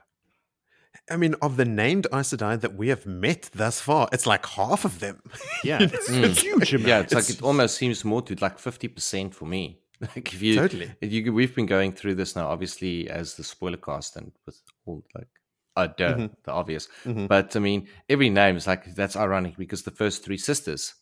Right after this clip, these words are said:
Speaker 3: they meet are Black Ajah. And
Speaker 1: Yes.
Speaker 3: even in there, it's
Speaker 1: Yes.
Speaker 3: Verin's Black Ajah. Leanne?
Speaker 1: Liandrin? Leanne is not.
Speaker 3: Leanne is not. I was just wondering about Leanne now. But Sheriam?
Speaker 1: Sheriam is.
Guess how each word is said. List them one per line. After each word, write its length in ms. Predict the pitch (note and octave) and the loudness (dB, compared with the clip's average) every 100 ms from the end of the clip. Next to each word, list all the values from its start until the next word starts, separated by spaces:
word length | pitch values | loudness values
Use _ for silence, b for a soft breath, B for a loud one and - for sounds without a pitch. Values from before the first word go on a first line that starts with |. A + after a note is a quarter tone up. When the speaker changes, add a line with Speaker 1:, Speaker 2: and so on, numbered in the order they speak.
| _ | _
Speaker 3:
they 100 | F#2+ | -4
meet 260 | F2+ E2 - | -2 -4 -2
are 120 | F2 | -2
Black 220 | F2 E2+ - | -2 -4 -4
Ajah. 340 | D2+ - - _ _ _ _ | -8 -10 -16 _ _ _ _
And 260 | F2+ F2+ E2 | -2 0 0
Speaker 1:
Yes. 100 | - | 2
Speaker 3:
even 240 | C#3+ A2 G#2 | 4 4 2
in 120 | F#2+ | 2
there, 220 | A2+ E2+ | 2 2
it's 140 | D#2+ - | 0 -4
Speaker 1:
Yes. 280 | - - - - | -6 -10 -16 0
Speaker 3:
Verin's 400 | G2+ G2+ C3+ - | 4 4 2 -2
Black 320 | - F2 - | 0 0 0
Ajah. 380 | D2 F2 - - - _ _ - | -2 -2 -4 -10 -14 _ _ -6
Leanne? 460 | F2+ F2 F#2+ F3 F#3 _ _ _ _ _ | 0 2 2 0 -8 _ _ _ _ _
Speaker 1:
Liandrin? 520 | A#2+ A2 A2 A2+ F3 - | -2 -2 -2 -4 -4 -6
Leanne 320 | A#2 A2 A#2+ G#2+ | -2 0 2 0
is 140 | F#2+ | -2
not. 240 | F2 - - _ _ G2 | -8 -12 -20 _ _ -4
Speaker 3:
Leanne 260 | G2+ G2 | 0 0
is 100 | F2+ F#2 | 0 -2
not. 280 | D#2+ - - | -4 -8 -12
I 60 | E2+ | -10
was 160 | E2 | -10
just 160 | F2 - | -12 -8
wondering 260 | F2 E2+ E2 | -6 -6 -8
about 160 | D2+ D#2+ | -10 -12
Leanne 320 | D#2 D#2 E2+ | -10 -8 -6
now. 260 | F#2+ A#2+ B2 b b b | -6 -6 -12 b b b
But 120 | F#2 - | -6 -2
Sheriam? 520 | - G#2 A#2 D#3 D#3+ _ _ _ _ | 0 2 2 0 -6 _ _ _ _
Speaker 1:
Sheriam 360 | - C#3+ D3 A2+ | 2 2 4 0
is. 160 | B2+ | -4